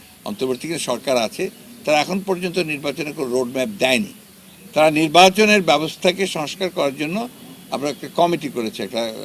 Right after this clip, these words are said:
সংস্কার কমিটি করেছে। তারা ইতিমধ্যে আমাদেরকে চিঠি দিয়েছে আমাদের মতামতগুলো জানানোর জন্য।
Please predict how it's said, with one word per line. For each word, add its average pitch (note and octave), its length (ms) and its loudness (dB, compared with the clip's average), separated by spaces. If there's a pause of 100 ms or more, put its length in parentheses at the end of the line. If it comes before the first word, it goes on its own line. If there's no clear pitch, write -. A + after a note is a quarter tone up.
(140)
সংস্কার C3 360 -8
কমিটি D#3 280 0
করেছে। - 300 -12 (560)
তারা G#3+ 500 6
ইতিমধ্যে F3 440 0
আমাদেরকে D3+ 400 0
চিঠি E3+ 280 -2
দিয়েছে F3 360 0
আমাদের D3+ 280 -2
মতামতগুলো B2+ 580 -4
জানানোর A2+ 360 -6
জন্য। F#2+ 260 -16